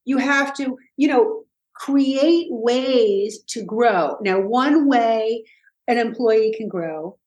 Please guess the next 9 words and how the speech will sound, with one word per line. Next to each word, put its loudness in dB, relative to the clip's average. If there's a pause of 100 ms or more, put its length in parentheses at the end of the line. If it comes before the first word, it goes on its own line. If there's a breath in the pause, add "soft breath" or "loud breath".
(160)
is -2
by 2
taking 0
on, -2
like, 0
a 0
horizontal 2
job, 0
like -2